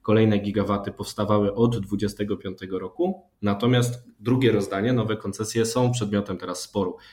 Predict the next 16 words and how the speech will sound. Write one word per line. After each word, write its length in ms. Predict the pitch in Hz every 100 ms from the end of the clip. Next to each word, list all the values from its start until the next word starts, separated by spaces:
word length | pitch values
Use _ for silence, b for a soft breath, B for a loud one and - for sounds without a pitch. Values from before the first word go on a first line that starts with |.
| B
Jak 280 | 110 120 120
ustalić 400 | 117 - 113 104
warunki 360 | 110 107 107 -
przyznawania 560 | - 104 98 104 101
tych 160 | 95 95
koncesji 480 | - 92 98 - 92
tak, 340 | 113 131 - B B B -
aby 400 | 131 113 90 - -
inwestor 480 | 110 120 123 110 104
nie 340 | 101 98 98 - _ -
spłoszył 500 | - - 104 - 98
się, 400 | - 95 90 90 B B B
e, 320 | 85 87 87
z 100 | 87
inwestycji, 800 | - 104 95 92 123 120 180 190 - _
a 340 | 127 135 156